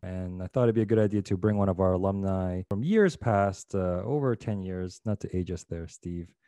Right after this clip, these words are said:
Um, Steve Tan, again. So Steve was a member of our group, uh, for a little bit, had a cup of coffee, more like an espresso, I think. Um, and he spent his, uh, most of his career in film,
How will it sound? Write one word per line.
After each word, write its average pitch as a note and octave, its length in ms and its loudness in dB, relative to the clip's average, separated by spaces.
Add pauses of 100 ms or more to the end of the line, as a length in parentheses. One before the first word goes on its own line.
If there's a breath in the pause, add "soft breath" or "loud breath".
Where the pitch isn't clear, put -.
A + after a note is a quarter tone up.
(480 soft breath)
Um, F2 500 -4
Steve E3+ 300 0
Tan, F#2 380 2 (200)
again. F2 280 -8 (640 soft breath)
So A2+ 280 0
Steve C#3 300 2
was C3+ 120 6
a B2+ 60 8
member B2+ 240 4
of A#2+ 80 4
our A#2 120 8
group, A#2+ 360 4
uh, G#2 460 4
for A2 160 0
a G#2+ 60 4
little A2 240 4
bit, A#2 200 2
had A#2 120 0
a G#2+ 60 0
cup A#2 260 -2
of G#2 80 -2
coffee, C3+ 500 -2 (160)
more G#2+ 160 0
like G2+ 140 0
an G2 60 -2
espresso, A2+ 720 -2
I A2+ 40 -6
think. A#2+ 400 -8 (720 loud breath)
Um, F#2+ 520 -4
and F#2+ 160 -8
he F#2+ 100 -8
spent F#2+ 320 -6
his, F#2 320 -6
uh, F#2 240 -2
most G#2+ 180 -4
of A#2 40 -6
his G2+ 100 -4
career G2+ 520 2
in F#2+ 340 -6
film, F#2 320 -8